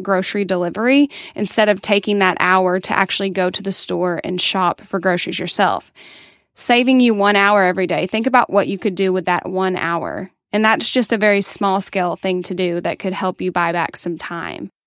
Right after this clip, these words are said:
And then with that time, you know, maybe you want to go to the gym, or for me personally, I want to be able to, to put that time back into self-care or to spending time with friends and family or to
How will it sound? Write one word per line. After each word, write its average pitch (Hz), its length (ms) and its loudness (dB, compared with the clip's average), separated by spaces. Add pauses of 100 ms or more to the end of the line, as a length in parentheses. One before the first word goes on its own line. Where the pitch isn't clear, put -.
(280)
And 247 180 0
then 233 180 4
with 254 220 0
that 247 220 2
time, 185 500 -6 (360)
you 277 120 -2
know, 247 120 4
maybe 254 240 4
you 269 140 2
want 285 120 6
to 277 60 2
go 269 60 0
to 269 100 2
the 254 80 -2
gym, 208 600 -2
or 208 500 2
for 220 140 0
me 220 180 0
personally, 233 540 0
I 202 180 2
want 285 160 4
to 254 60 0
be 214 100 0
able 208 160 0
to, 196 500 -2 (600)
to 220 140 -4
put - 240 -2
that 220 180 4
time 214 400 0
back 208 280 2
into 208 240 -4
self-care 196 800 0
or 214 200 0
to 196 360 -2 (300)
spending 240 480 0
time 208 380 2
with 190 140 0
friends 208 280 0
and 208 180 -2
family 196 540 2
or 202 240 2
to 196 440 0